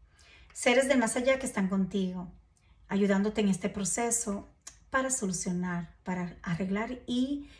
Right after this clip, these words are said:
que las cosas cambien positivamente.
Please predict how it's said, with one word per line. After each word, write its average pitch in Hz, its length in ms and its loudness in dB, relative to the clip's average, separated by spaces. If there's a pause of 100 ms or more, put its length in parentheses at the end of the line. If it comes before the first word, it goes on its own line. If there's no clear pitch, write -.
(100)
que 214 100 2
las 208 160 2
cosas - 480 -4
cambien 185 480 4
positivamente. 185 920 -4